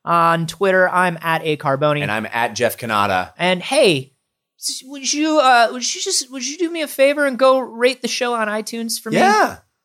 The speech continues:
Speaker 2: Also, check out our Patreon.
Speaker 1: Yeah.
Speaker 2: Patreon dot com slash we have concerns.
Speaker 1: We're,
Speaker 2: That's
Speaker 1: we're
Speaker 2: how the show survives.
Speaker 1: That's how, that's how we make all the money to fund the show. And also, if you're a patron, we, we don't mention this stuff enough, but you do get, you can get episodes early,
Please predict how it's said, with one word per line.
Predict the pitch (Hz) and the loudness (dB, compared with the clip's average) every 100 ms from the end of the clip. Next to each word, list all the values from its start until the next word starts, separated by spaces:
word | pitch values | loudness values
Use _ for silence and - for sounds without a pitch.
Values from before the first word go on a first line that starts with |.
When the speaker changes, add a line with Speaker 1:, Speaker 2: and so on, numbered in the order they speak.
| _ - | _ -2
Speaker 2:
Also, | 226 359 | 0 0
check | - 359 | -2 0
out | 320 | 0
our | 262 | 0
Patreon. | - 190 214 - 104 78 165 | -2 -10 -10 -10 -10 -10 -4
Speaker 1:
Yeah. | 285 349 339 294 233 175 | 0 4 4 4 4 2
Speaker 2:
Patreon | 185 | 2
dot | 180 170 | 0 -2
com | - 165 165 | -4 -6 -4
slash | 165 156 151 | -4 -6 -6
we | 165 | -6
have | 151 139 | -6 -6
concerns. | 139 135 175 160 190 | -10 -10 -6 -2 4
Speaker 1:
We're, | 262 - | 4 4
Speaker 2:
That's | 175 170 | 0 2
Speaker 1:
we're | |
Speaker 2:
how | 175 190 | 2 2
the | 185 | 0
show | - 180 | -2 -4
survives. | 160 147 120 101 78 67 180 | -4 -6 -4 -4 -6 -14 -2
Speaker 1:
That's | 214 - | 0 4
how, | 226 220 214 | 4 6 4
that's | 208 208 | 0 0
how | 202 | 0
we | 196 | 0
make | 185 180 | -4 -2
all | 196 202 | -2 0
the | |
money | 196 190 | -2 -2
to | 175 | -4
fund | 165 180 165 | -4 -6 -4
the | |
show. | - 196 185 190 185 | 0 4 4 4 2
And | |
also, | 185 190 208 | 0 2 2
if | 180 | 0
you're | 185 | 0
a | 170 | 0
patron, | 180 175 180 165 160 156 | -2 -2 -4 -4 -4 -6
we, | 165 170 170 | _ -10 -8
we | 175 | -2
don't | 190 160 | -2 0
mention | 156 151 | -4 -4
this | 135 - | -4 -2
stuff | 139 | -2
enough, | 143 131 | -4 -6
but | 143 | -10
you | 165 | -4
do | 180 | -4
get, | 165 170 160 _ _ 175 | 2 2 2 _ _ -8
you | 165 | -4
can | |
get | 160 151 | 0 2
episodes | 147 143 143 156 | 0 -2 -2 2
early, | 202 190 180 | 4 4 2